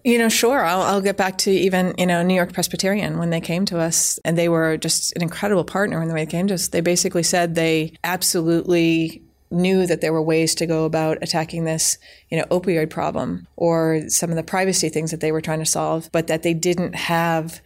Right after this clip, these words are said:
the right ability to go after that data. And so w-, literally we sat down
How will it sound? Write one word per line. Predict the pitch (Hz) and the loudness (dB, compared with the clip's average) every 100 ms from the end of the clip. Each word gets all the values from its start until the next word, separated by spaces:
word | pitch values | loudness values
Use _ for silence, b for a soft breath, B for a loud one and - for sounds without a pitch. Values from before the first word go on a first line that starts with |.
| - | -8
the | - | -2
right | 160 165 165 160 - - | 0 0 0 -2 -6 -6
ability | 170 165 170 160 151 | -4 0 2 2 0
to | 165 | -2
go | 156 143 | -2 -2
after | 143 - 151 | -4 -4 -4
that | - - | -4 0
data. | 160 160 - 185 B B B B - | 0 0 -4 -12 B B B B -4
And | 160 156 | -2 0
so | - 156 156 156 165 - | 0 2 2 2 0 -6
w-, | 131 160 | -4 -2
literally | 165 165 180 170 165 | 0 2 2 4 4
we | 160 | 2
sat | 160 170 156 | 2 2 0
down | - 160 160 160 160 | 0 0 0 0 -2